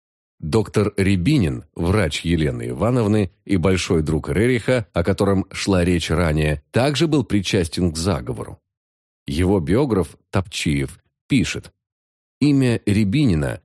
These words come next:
становится известно в высших аристократических кругах России.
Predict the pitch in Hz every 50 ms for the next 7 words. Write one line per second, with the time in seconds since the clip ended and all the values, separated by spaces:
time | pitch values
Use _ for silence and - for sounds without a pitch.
0 | _ _ - - - 104 101 120 123 123 120 - - 127 117 92 82 110 131 135
1 | - - 127 123 107 87 82 104 123 120 - - 110 95 - - - 90 92 92
2 | - - 92 - 92 95 90 104 95 - 90 - - 92 82 - - 82 71 78
3 | 73 71 - 71 73 73 - - - - 78 73